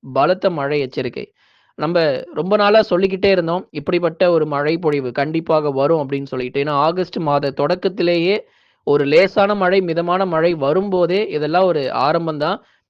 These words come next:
எடுத்த உடனே நமக்கு மிக கனமழை வராது, போக போக மழையினுடைய ஆட்டத்தை ஆரம்பிக்கும் அப்படின்னு சொல்லிக்கிட்டே இருந்தோம். அதே போலவே பாருங்க,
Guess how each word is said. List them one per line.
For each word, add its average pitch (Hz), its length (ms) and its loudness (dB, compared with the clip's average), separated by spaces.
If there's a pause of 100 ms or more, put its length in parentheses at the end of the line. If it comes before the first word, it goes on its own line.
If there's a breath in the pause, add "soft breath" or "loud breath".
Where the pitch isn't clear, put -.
(160)
எடுத்த 156 360 -2
உடனே 190 280 4
நமக்கு 196 260 -2
மிக 160 200 0
கனமழை 170 380 0
வராது, 151 300 2 (100)
போக 208 360 2
போக 196 340 2 (100)
மழையினுடைய 175 560 0
ஆட்டத்தை 165 440 0
ஆரம்பிக்கும் 160 540 0
அப்படின்னு 139 360 -4 (240)
சொல்லிக்கிட்டே 165 540 0
இருந்தோம். 147 320 -2 (600)
அதே 165 300 4
போலவே 202 300 4
பாருங்க, 175 360 4